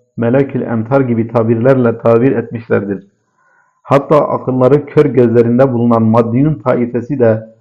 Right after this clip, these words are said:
melaikenin manasını inkar etmeye mecal bulamadıklarından fıtratın namuslarına nüfuz eden kuvay-i sariye ile tabir etmişlerdir. Sual kainatın irtibatını, hayatını temin için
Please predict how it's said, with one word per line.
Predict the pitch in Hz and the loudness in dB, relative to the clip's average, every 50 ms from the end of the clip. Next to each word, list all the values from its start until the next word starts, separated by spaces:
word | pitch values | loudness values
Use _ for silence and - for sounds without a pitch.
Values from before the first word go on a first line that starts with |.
| _ _ _ _ _ _ _ - | _ _ _ _ _ _ _ -4
melaikenin | 110 117 120 131 127 127 123 120 120 131 135 151 151 139 | -2 0 2 4 4 2 2 0 -4 -4 -2 -2 -2 -2
manasını | 131 127 127 127 123 120 120 - 135 139 | -2 -2 -2 -2 -4 -4 -4 -4 -6 -4
inkar | 135 135 120 117 - 143 143 | -4 -4 -6 -4 -2 -2 0
etmeye | 135 117 - 127 123 127 127 | 0 0 0 -2 -4 -2 -2
mecal | 123 117 117 113 127 139 135 123 110 | 0 0 -2 0 0 0 0 0 -2
bulamadıklarından | 113 123 139 143 139 123 110 107 - 123 120 113 120 117 113 120 131 143 147 143 - _ _ _ _ _ _ _ _ _ _ _ - | -2 -2 0 0 -2 -2 -4 -4 -2 0 0 0 0 0 2 2 0 0 -2 -6 -12 _ _ _ _ _ _ _ _ _ _ _ -8
fıtratın | - 117 110 123 127 120 - - 147 156 139 | -8 -6 0 0 0 0 0 0 -2 0 0
namuslarına | 131 123 123 120 117 120 - 127 120 117 131 139 139 | 0 0 0 -2 -2 -2 0 0 0 0 0 0 0
nüfuz | 135 127 - - - 143 127 127 | 0 -2 -4 -4 -4 -2 0 0
eden | 120 113 117 113 113 110 - | 0 0 0 0 -2 -4 -4
kuvay-i | - 113 113 120 131 139 139 127 | -6 -4 -2 2 2 2 2 2
sariye | - - 131 120 117 120 123 143 143 | 0 -2 -2 0 2 2 2 2 2
ile | 131 135 135 139 | 2 0 -2 -2
tabir | - 117 117 123 120 | -2 -2 0 2 0
etmişlerdir. | 117 113 - - 95 - - 104 101 98 95 92 87 - _ _ _ _ _ _ _ _ _ _ _ _ _ _ | 0 0 -2 -6 -14 -6 -2 -2 -2 -2 -4 -10 -12 -14 _ _ _ _ _ _ _ _ _ _ _ _ _ _
Sual | _ _ - 123 135 156 170 | _ _ 0 2 2 4 2
kainatın | 165 - - 135 143 139 131 127 123 123 - 160 156 | 0 -2 -2 -2 -2 0 0 0 -2 -2 -2 -4 -6
irtibatını, | 151 131 131 127 - - 120 117 120 120 120 127 123 135 | -4 -4 -6 -6 -4 -4 0 2 2 0 0 -2 -2 -2
hayatını | 135 127 117 101 113 117 120 120 120 120 127 147 147 147 - | -2 -2 -4 -2 0 0 2 2 0 0 -2 -2 -2 -2 -2
temin | 135 127 135 143 143 | -4 -2 -2 -2 -2
için | 139 117 - - 127 123 120 120 | -2 -4 -2 -4 -4 -4 -4 -10